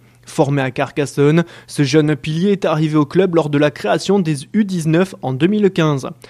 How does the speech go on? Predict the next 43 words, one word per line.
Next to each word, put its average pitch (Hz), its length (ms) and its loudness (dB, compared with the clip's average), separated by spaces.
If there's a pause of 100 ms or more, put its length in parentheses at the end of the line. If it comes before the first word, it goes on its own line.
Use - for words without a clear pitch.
(180)
Joueur 135 360 0
clé 135 180 -2
du 131 120 -6
pack 135 220 -4
des 135 180 -6
U 147 140 -4
dix-neuf 151 500 0
puis 143 140 -8
de 135 80 0
l'équipe 170 400 0
réserve 147 600 0
Saint-Estève 165 680 -2
treize 139 400 -2
catalan, 156 500 0 (320)
il 139 120 -2
a 139 80 2
rapidement 185 540 2
intégré 185 420 0
le 160 120 4
groupe 208 380 0
d'entraînement 165 560 0
des 143 140 -2
Dragons 143 460 0 (280)
avant 143 300 2
de 143 100 2
faire 147 220 -2
ses - 100 -6
débuts 143 320 -2
en 139 80 0
Super 143 400 -2
League 170 220 0
en 139 80 0
deux 143 140 0
mille 202 180 0
dix-sept. 165 500 0 (320)
Il 151 180 0
compte 139 340 -2
seize 165 340 0
matchs 156 440 0
sous - 200 -10
le 123 100 -2
maillot 131 240 -4
catalan. 127 600 -2